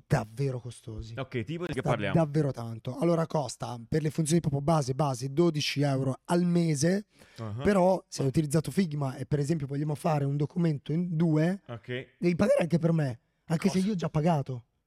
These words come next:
Speaker 2: Scusa?
Speaker 1: Cioè, se io ho già
Speaker 2: Non ho capito.
Speaker 1: pagato,
Speaker 2: Sì.
Speaker 1: se tu vuoi me nel tuo file,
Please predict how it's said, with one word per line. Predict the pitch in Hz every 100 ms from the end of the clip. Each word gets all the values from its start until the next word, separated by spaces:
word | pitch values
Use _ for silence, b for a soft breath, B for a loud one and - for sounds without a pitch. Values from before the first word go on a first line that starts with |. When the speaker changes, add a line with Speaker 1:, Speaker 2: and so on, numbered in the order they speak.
| _
Speaker 2:
Scusa? | _ - 165
Speaker 1:
Cioè, | 202
se | 196
io |
ho | 220
già | -
Speaker 2:
Non | -
ho |
capito. | 165 156 127 143
Speaker 1:
pagato, | 165 156
Speaker 2:
Sì. | 117 147
Speaker 1:
se | 156
tu | 139 208
vuoi | 156 165
me | 151 170
nel | 190 160
tuo | -
file, | 151 143 123 131 147 165